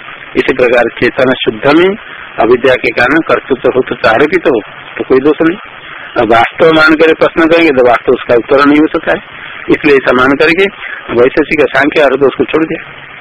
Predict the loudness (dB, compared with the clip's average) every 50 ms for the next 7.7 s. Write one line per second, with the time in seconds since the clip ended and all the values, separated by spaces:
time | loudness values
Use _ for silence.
0 | -20 -20 -20 -20 -20 -20 -20 -20 -20 -20 -20 -20 -20 -20 -20 -20 -20 -20 -20 -20
1 | -20 -20 -20 -20 -20 -20 -20 -20 -20 -20 -20 -12 -10 -2 0 2 4 4 4 4
2 | 4 2 2 4 2 2 2 2 0 0 0 2 2 2 2 2 2 0 -2 0
3 | 0 -2 -2 -2 0 0 2 2 4 4 4 4 2 2 0 -2 -6 -2 0 2
4 | 2 4 2 0 0 0 0 0 2 2 2 2 2 2 0 -2 -6 -2 0 2
5 | 2 2 2 2 0 0 2 2 2 2 2 2 2 0 0 0 0 -6 -6 -14
6 | -20 -20 -20 -20 -20 -20 -20 -20 -20 -20 -20 -20 -10 -2 -2 -2 -2 0 -2 -2
7 | -2 0 2 2 2 2 2 -2 -2 -2 -6 0 0